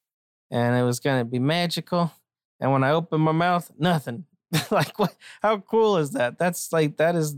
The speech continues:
like, the definition of reality right there. It's always a damn disappointment. <laughs>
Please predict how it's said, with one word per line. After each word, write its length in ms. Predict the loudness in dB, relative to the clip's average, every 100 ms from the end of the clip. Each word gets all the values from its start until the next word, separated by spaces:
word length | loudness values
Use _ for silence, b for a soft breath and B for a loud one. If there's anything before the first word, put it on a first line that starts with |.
| -4
like, 200 | -4 -4
the 60 |
definition 840 | -4 0 0 0 0 0 0 -2 -2
of 240 | -2 -4
reality 520 | -2 2 2 2 0
right 260 | -2 -4 -4
there. 280 | -2 -2 -4 _ _ _ _ _ _ _ -4
It's 240 | -4 0
always 420 | 2 2 0 0
a 160 | -2 -4 _ _
damn 340 | -2 0 0 -2
disappointment. 840 | -4 -6 -8 _ -2 0 -2 -4
<laughs> 60 | -2